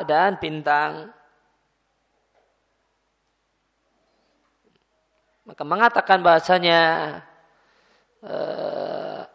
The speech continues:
al-istisqa bin nujum mengatakan bahasanya bintanglah yang menurunkan hujan.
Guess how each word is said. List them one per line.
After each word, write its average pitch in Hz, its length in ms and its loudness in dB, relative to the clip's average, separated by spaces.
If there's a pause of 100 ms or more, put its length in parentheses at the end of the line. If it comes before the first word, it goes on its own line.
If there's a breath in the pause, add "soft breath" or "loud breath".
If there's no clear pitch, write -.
(160)
al-istisqa 170 640 -6
bin 165 140 -8
nujum 202 260 -4
mengatakan 190 480 2
bahasanya 165 400 0
bintanglah 180 560 0
yang 165 240 -2
menurunkan 185 640 0
hujan. 170 560 4